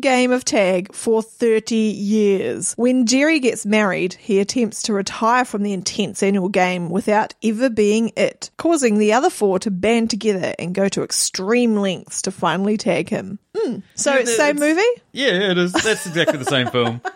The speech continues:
Speaker 2: And that's, it's like, for a guy, just a typical dude, I think this is, like, a, an awesome film. And I think maybe, like, this is where critics and other people don't get this, is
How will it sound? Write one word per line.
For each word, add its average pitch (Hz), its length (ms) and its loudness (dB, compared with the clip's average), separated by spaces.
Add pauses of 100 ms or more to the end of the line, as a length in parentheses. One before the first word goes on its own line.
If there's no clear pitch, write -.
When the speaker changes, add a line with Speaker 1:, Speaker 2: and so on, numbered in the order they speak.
(340)
Speaker 2:
And 247 100 -2
that's, 277 220 0
it's 240 300 -2
like, 226 480 0 (140)
for 214 220 2
a 190 40 0
guy, 147 640 0
just 185 280 -6
a 165 40 -6
typical 175 340 -4
dude, 117 520 0 (180)
I 151 100 2
think 165 300 -2
this 151 180 0
is, 123 400 0 (340)
like, 120 400 0
a, 131 200 -2
an 139 180 0
awesome 139 320 0
film. 110 220 -2
And 113 80 -6
I - 20 -4
think 170 200 -6
maybe, 175 260 0
like, 127 200 2
this 135 120 -2
is 143 60 -6
where 139 120 0
critics 139 480 -2
and 120 160 -4
other 120 160 -2
people 110 220 -4
don't 107 160 -4
get 151 240 0
this, 117 240 0
is 104 240 -2